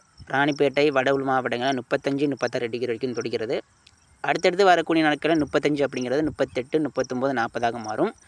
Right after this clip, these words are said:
இனிமே குறையாதுங்க, வெப்பநிலை அதிகம் தான். இனிமே சம்மர் சீசன் ஆரம்பிச்சிருச்சு. இனிமே கோடை காலம் என்பதனால நம்ம எல்லாருமே கவனமா இருக்கணும். வெயிலோடைய தாக்கம் அதிகரிக்கும்.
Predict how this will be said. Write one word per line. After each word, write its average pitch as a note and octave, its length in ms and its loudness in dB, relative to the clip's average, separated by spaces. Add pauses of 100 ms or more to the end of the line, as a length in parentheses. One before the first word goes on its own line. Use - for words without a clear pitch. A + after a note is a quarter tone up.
(320)
இனிமே E3+ 200 4
குறையாதுங்க, F#3 460 6
வெப்பநிலை D#3+ 420 6
அதிகம் C3+ 240 2
தான். C3 120 -2 (120)
இனிமே D3 320 2
சம்மர் D3 300 2
சீசன் D#3+ 260 -2
ஆரம்பிச்சிருச்சு. B2+ 580 -2 (220)
இனிமே B2+ 220 -4
கோடை D3 320 2
காலம் D3 240 4
என்பதனால B2 480 -2 (540)
நம்ம B2 160 -4
எல்லாருமே C#3 300 2
கவனமா C#3 340 2
இருக்கணும். D#3+ 280 0
வெயிலோடைய F#3+ 540 8
தாக்கம் D#3 360 2
அதிகரிக்கும். C3 560 0